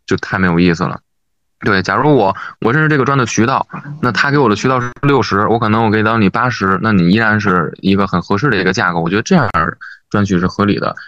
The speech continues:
但如果你赚取了这个钱，你就一定要对这个工程负责任。比如说这个砖的排，排贴，对吧？铺贴图你是怎么去做的？你一定要去负责去把它给跟进去啊。然后到你这个东西落地以后，你拿的这个钱在心安理得。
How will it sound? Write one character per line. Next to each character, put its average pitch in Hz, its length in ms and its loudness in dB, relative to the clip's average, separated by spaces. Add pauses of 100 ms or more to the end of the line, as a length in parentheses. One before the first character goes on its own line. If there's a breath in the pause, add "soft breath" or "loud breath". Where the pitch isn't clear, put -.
(140 loud breath)
但 151 120 2
如 135 120 4
果 165 100 4
你 117 80 4
赚 135 160 2
取 101 80 2
了 87 100 2
这 127 120 0
个 104 100 2
钱， 92 260 -2
你 90 80 4
就 90 140 2
一 110 60 4
定 117 120 0
要 110 60 -2
对 107 200 2
这 110 120 2
个 92 100 2
工 117 200 0
程 120 100 0
负 113 160 0
责 - 220 -2
任。 113 160 0 (340)
比 - 80 0
如 101 80 4
说 123 160 4
这 127 160 0
个 95 160 2
砖 127 320 0
的 104 100 2
排， 95 240 -4 (140)
排 104 160 -4
贴， 127 320 0 (380 loud breath)
对 104 100 0
吧？ 87 160 0
铺 120 140 -2
贴 127 120 2
图 104 220 0
你 107 80 4
是 117 60 2
怎 98 100 2
么 80 60 -4
去 104 100 -2
做 117 220 2
的？ 82 80 0
你 82 140 2
一 90 40 4
定 127 100 4
要 131 120 0
去 107 280 -2
负 - 160 -2
责 92 240 2
去 - 120 -2
把 - 160 -4
它 104 120 0
给 95 140 0
跟 147 180 0
进 127 160 4
去 90 160 -4 (440 soft breath)
啊。 - 340 -6
然 92 100 0
后 101 240 2 (120)
到 107 160 0
你 82 100 0
这 101 100 2
个 95 120 0
东 117 180 0
西 120 80 2
落 120 160 4
地 127 140 4
以 85 80 2
后， 107 280 -2
你 87 120 2
拿 85 160 -2
的 104 80 -2
这 101 80 -2
个 90 80 -2
钱 90 120 -2
在 95 120 2
心 92 120 -4
安 95 80 2
理 82 120 0
得。 - 260 -2